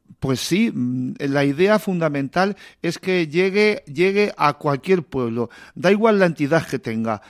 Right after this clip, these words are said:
si es pequeño como si es grande. Lo importante es que llegue a, a, a, a todo el mundo que lo, que lo pida.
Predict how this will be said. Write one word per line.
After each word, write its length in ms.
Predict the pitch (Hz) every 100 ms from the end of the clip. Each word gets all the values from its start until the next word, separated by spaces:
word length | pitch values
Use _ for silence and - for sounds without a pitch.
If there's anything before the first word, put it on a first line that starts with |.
| - -
si 260 | - 165
es 100 | 185
pequeño 560 | - 160 - 190 214 226
como 280 | 185 143 131
si 180 | 139
es 80 | 143
grande. 420 | 120 117 110 110 104 - -
Lo 80 | 131
importante 800 | 131 139 131 170 180 208 208 - -
es 220 | - 170 -
que 560 | 185 180 165 151 139 - 143
llegue 420 | 160 208 240 233 - _ _ _ _
a, 160 | 156 156
a, 340 | - 156 160
a, 160 | 151 156
a 40 |
todo 180 | - 220
el 80 | 214
mundo 340 | 208 214 208
que 100 | 202
lo, 140 | 208 196
que 80 | 202
lo 180 | 202
pida. 300 | 202 226 131